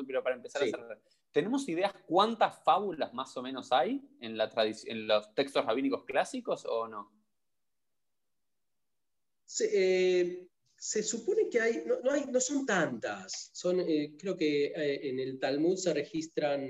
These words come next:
Speaker 2: eh, treinta y pico de fábulas, de, del género específico de fábulas,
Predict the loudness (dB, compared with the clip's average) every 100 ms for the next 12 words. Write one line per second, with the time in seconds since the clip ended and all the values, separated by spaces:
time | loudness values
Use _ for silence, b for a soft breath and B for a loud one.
0 | -4 -4 -4 -6 -8 -10 -10 -14 _ -8
1 | -4 -4 -4 -6 -2 0 0 -2 -4 -2
2 | -2 -2 -4 -8 -12 -18 -16 -16 -8 -6
3 | -4 0 2 2 0 -6 -4 -4 -4 -6
4 | -10 -10 -10 -4 -4 -4 -6